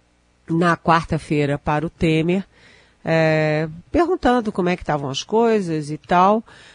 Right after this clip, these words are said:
eh, reclamando ali do, do Alexandre de Moraes e tal. E o Temer, que é amigo do Alexandre de Moraes,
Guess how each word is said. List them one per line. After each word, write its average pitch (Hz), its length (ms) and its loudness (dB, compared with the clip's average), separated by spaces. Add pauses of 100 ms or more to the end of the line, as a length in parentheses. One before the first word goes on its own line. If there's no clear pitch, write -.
(160)
eh, 147 800 0
reclamando 170 760 0
ali 156 380 0
do, 131 340 -4
do 123 340 -8
Alexandre 135 480 -4
de 135 120 -10
Moraes 180 480 0
e 185 60 -10
tal. - 340 -4
E 233 140 -2
o 294 100 0
Temer, 151 500 -2
que 160 220 -4
é 185 140 0
amigo 165 720 0
do 139 100 -2
Alexandre 120 480 -6
de 127 80 -8
Moraes, 160 540 -2